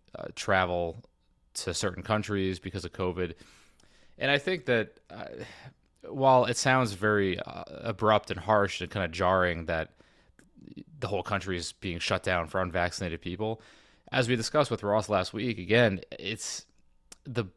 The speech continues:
least ethical thing you can do is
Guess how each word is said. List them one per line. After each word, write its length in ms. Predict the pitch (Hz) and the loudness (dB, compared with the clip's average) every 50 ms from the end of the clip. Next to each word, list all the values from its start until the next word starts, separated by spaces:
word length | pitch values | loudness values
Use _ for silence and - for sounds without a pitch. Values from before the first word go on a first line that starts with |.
| - - - - - | -20 -20 -20 -14 -12
least 400 | 120 107 101 107 135 151 - - - | -10 -4 -2 0 0 0 0 -2 -2
ethical 320 | 127 123 - 127 120 117 | -2 -2 -2 -2 -2 -2
thing 180 | - - 107 104 | -2 -2 -2 -2
you 160 | 104 98 90 | -2 -4 -6
can 160 | - 95 87 | -8 -10 -6
do 380 | - - 127 120 101 95 95 - | -2 0 2 2 4 2 2 0
is 400 | 92 92 87 87 87 85 - - | -2 -2 -2 -2 -2 -4 -6 -10